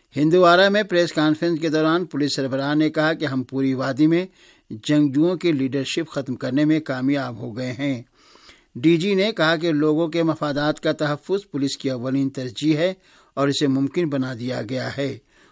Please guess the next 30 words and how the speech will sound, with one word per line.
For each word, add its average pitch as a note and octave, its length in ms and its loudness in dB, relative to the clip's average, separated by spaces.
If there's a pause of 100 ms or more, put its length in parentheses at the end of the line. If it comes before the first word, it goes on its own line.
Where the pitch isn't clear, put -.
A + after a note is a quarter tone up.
(120)
انہوں D#3 160 4
نے F3+ 80 6
کہا F3+ 220 2
کہ G#3 140 0
دو E3 200 2
ہزار D3 200 2
انیس D3+ 420 2
اور D3+ 80 2
دو C3+ 220 -2
ہزار C3+ 220 -2
بیس C#3 300 0
کے D#3 180 0
دو C3 240 -6
برسوں B2+ 360 -4
میں D#3 120 2
کسی C#3+ 360 -2
بھی D3 120 0
مقام C3+ 460 -2
پر E3 200 0 (500)
جھڑپ E3 300 2
میں F3+ 120 0
امن C#3+ 260 0
و C#3+ 60 0
قانون C#3 400 0
کی D#3 140 -4
صورتحال C3+ 600 -4
برقرار C3 420 -6
رکھنے C#3 300 -4
کے D#3 160 0
لیے D3+ 260 2